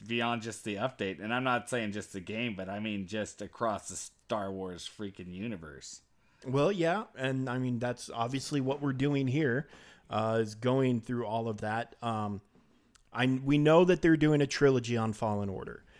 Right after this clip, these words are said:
Speaker 2: Uh, we have a release window of probably next year for the second game, which,
Speaker 1: I read
Speaker 2: I mean,
Speaker 1: the twen-, twenty twenty-one, yeah, something like that. It
Speaker 2: yeah,
Speaker 1: was
Speaker 2: twenty twenty-one. Um,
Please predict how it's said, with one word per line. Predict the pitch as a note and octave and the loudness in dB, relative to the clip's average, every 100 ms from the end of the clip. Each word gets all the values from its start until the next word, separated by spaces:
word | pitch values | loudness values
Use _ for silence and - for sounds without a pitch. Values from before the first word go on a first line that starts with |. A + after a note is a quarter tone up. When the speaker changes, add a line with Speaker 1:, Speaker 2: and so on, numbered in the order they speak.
| - - _ | -20 -20 _
Speaker 2:
Uh, | - G#2+ G#2+ G#2 G#2 G2+ G#2 G#2+ | -2 2 2 2 0 -2 -6 -2
we | A2+ A#2 A2 - - | 0 0 -4 -16 -10
have | A2+ C3+ C3+ | -4 -2 2
a | |
release | C3 B2 A#2+ C3 C3+ - | 2 2 2 0 0 0
window | C3+ C3 C3 B2 | 2 4 4 2
of | G#2+ | 2
probably | A#2 A2+ A#2 A#2+ A#2 | -2 0 -4 -2 0
next | A2 G#2+ - - | 0 -2 -6 -6
year | A2+ A2+ B2+ C#3+ F3 | 0 2 2 2 0
for | - A#2+ | -2 -2
the | A#2 | -2
second | - A2 A2 B2+ | -2 -2 -2 -4
game, | B2 C3 C3 B2+ B2 - - - - - | -2 -2 0 -2 -4 -16 -20 -20 -14 -2
which, | C3 B2+ - - _ _ | 0 0 -6 -10 _ _
Speaker 1:
I | - | -8
read | G#2+ C3 | 0 2
Speaker 2:
I | |
mean, | B2+ B2+ B2 | 2 2 2
Speaker 1:
the | |
twen-, | A#2+ A#2 A#2 G2+ - | 0 -2 -4 -12 -20
twenty | - A#2+ A#2 A#2 A#2 A2 G2 | -14 -6 -4 -2 -4 -4 -8
twenty-one, | - A2 G#2+ G2+ D2 G2+ | -10 -8 -6 -8 -10 -8
yeah, | G2+ G2 E2+ | -6 -4 -4
something | - G2+ C#2 | -6 -8 -10
like | D#2 D2+ | -14 -14
that. | D2+ D#2 E2+ | -14 -12 -8
It | F#2+ | -2
Speaker 2:
yeah, | A2+ | -2
Speaker 1:
was | G2 | -2
Speaker 2:
twenty | - E3 D#3+ | -2 0 2
twenty-one. | - D3+ C#3 A#2 G2+ - - - - - - _ - | 2 2 2 -2 -4 -8 -16 -20 -20 -20 -20 _ -10
Um, | A#2 A#2 A2 G#2 G2+ G2+ G2+ | -4 0 0 0 -2 -4 -8